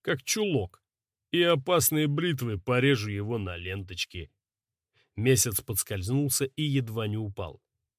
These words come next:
«Мать его, сраный ублюдок, подонок!» «Ничего, Анатолий Иванович, скоро дойдем», подбодрил босса один из его парней. «Ничего, это у меня в моей заднице», огрызнулся Месяц.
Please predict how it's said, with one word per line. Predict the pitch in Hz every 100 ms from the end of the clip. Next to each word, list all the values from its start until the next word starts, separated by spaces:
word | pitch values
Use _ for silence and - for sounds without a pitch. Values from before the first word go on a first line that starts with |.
| -
«Мать | 110 165 196 165 -
его, | 147 135 113 90
сраный | - 160 160 160 156 170
ублюдок, | 180 160 190 143 101 92 -
подонок!» | 156 165 170 190 131 101 _ _ _ _ _ _ -
«Ничего, | 139 - 240 240 247 202
Анатолий | 180 - 185 175
Иванович, | 160 110 87 -
скоро | - 214 180
дойдем», | 185 170 160 175 147 87 - _ _ -
подбодрил | 113 92 113 95 110 104
босса | 87 123 143 - 127
один | 131 113 113 113
из | 101 98
его | 110 98
парней. | 104 101 101 82 - _ _ _ _ _ -
«Ничего, | 123 147 - 202 202 208 190 -
это | 170 139 175 -
у | 180
меня | 185 180 185 196 151
в | 98 104
моей | 160 170 170 143
заднице», | 135 170 104 98 92 - 80 - _ _
огрызнулся | 98 95 110 101 110 95 - 101
Месяц. | 104 87 - 71